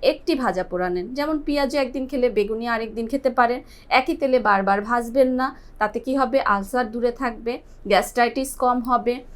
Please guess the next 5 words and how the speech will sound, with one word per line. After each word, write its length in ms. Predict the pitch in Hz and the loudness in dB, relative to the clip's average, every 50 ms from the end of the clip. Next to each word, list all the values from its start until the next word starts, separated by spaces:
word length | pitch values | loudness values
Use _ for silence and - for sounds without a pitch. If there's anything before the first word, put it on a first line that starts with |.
| - - - | -18 -8 0
পেটের 340 | - 254 254 254 320 330 247 | 2 2 2 2 0 0 2
যে 120 | 277 269 | 0 0
সমস্যা 460 | 262 254 220 196 196 202 202 - 202 | 0 2 0 0 0 -2 -4 -4 -4
যেমন 240 | 196 214 214 220 - - - | -4 -2 -4 -4 -4 0 6
আইবিএস, 760 | - 214 220 240 220 202 247 247 240 233 240 240 240 - | 6 6 6 6 0 -2 0 2 2 2 2 2 0 -4